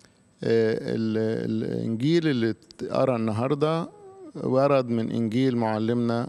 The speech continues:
مرقس البشير في الإصحاح الثاني. بيبدأ النص بكلمة: "ثم دخل كفر ناحوم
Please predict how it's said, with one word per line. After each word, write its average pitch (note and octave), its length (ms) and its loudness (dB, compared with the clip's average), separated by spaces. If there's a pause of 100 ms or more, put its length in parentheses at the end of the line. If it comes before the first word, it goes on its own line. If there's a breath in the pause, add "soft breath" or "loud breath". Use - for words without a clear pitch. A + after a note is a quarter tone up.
(140)
مرقس A#2+ 580 -2
البشير A2+ 680 0
في - 120 -8
الإصحاح A2+ 460 -6
الثاني. C3+ 540 -2 (720 loud breath)
بيبدأ C3+ 500 2
النص B2+ 400 -2
بكلمة: B2 600 -2
"ثم B2+ 380 0 (760 soft breath)
دخل A#2 480 0
كفر A#2+ 540 -4
ناحوم A2+ 580 -2